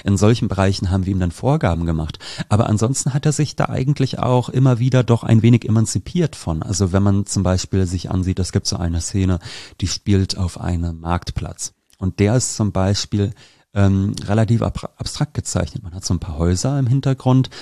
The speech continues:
man hat dann, äh, die Bühne, auf der sich das Geschehen abspielt und ein paar Leute davor,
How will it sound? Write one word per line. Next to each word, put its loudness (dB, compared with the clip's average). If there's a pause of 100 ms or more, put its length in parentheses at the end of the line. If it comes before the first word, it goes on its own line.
(160)
man 2
hat 2
dann, 4
äh, 0
die -2
Bühne, 4
auf 0
der 0
sich 0
das -4
Geschehen 2
abspielt -2
und 0
ein -4
paar -4
Leute 0
davor, 0